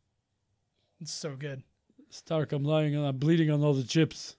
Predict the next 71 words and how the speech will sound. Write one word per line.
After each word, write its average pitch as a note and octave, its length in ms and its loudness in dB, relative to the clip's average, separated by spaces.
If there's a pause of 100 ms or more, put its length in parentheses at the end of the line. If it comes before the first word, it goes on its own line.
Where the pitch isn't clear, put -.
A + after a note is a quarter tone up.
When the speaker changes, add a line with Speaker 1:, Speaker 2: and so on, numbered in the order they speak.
(240)
Speaker 1:
And F#3 120 -4
I F#3 60 -2
like G#3 220 -2
that B3+ 100 0
it's C4 160 -6
not A3 160 -6
flawless E3+ 600 -6
either. C3+ 260 -12
Like, A2 180 -18
he's C3 160 -14
getting A2 220 -16
stuck. D3 500 -8
He's - 500 -14
like, C3 220 -14
he's B2+ 200 -16
like, C3+ 120 -14
"I C3 60 -12
don't E3 120 -10
know G#2+ 100 -14
how G#2+ 100 -16
this A2 140 -16
shit - 300 -12
works. G#2+ 300 -16
I A#2 80 -16
just C3+ 220 -18
put D3 140 -10
Speaker 2:
He D3+ 40 -2
Speaker 1:
it D3 40 0
Speaker 2:
just D3 180 -2
Speaker 1:
together." - 80 -6
Speaker 2:
smacked C#3+ 320 2
it. C#3+ 80 -2
Didn't C#3 140 -2
he D#3+ 60 0
smack D3 380 0
it D#3 40 -8
to D3 80 -2
make C#3 140 -2
the C3+ 60 -8
missile C#3+ 260 -4
go D#3+ 140 2
off? F#3+ 380 0 (880)
Speaker 1:
Well, F#3+ 200 6
there F#3 100 6
was D3 160 0
that, F3 280 -2
and F3 140 -2
then E3 140 -6
when D#3+ 100 -8
he, D#3+ 60 -8
like, D#3 280 -12 (140)
got C#3 160 -10
his C3+ 120 -14
arm C#3 240 -10
stuck D3+ 340 -8
in D3 80 -10
the C#3+ 80 -12
wall C#3+ 480 -12
from C#3+ 160 -16
swinging C#3 440 -18
at C#3 100 -20
the C#3+ 100 -16
other C#3+ 120 -16
guy, C#3 460 -14
and A#2+ 100 -20 (640)
Speaker 2:
Good A#2 140 -12
to A#2 80 -12
see A#2+ 120 -10
the G#2+ 120 -10
nose G2 180 -12
stuck. G2 300 -16